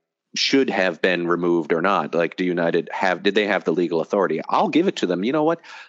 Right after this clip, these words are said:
Let's say that you did have the authority to remove David Dow by force. And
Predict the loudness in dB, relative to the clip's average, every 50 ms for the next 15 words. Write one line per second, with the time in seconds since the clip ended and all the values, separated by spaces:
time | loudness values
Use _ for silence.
0 | _ -2 0 0 0 0 0 2 2 2 4 4 2 2 0 -2 -2 0 2 2
1 | 0 0 -6 _ _ _ _ _ _ _ _ _ _ _ _ -4 -2 -2 0 2
2 | 2 2 4 2 2 0 -2 0 2 2 2 2 2 0 -2 -2 -2 0 0 0
3 | 0 0 0 0 2 2 2 2 2 0 2 2 0 2 0 -2 -2 0 0 2
4 | 2 0 0 -2 -4 -4 -4 -4 -4 -4 -4 -4 -6 -6 -6 -8 -14 -16 -16 -16
5 | -16 -18 -20 _ _ 0 2 2 2 2 0 -2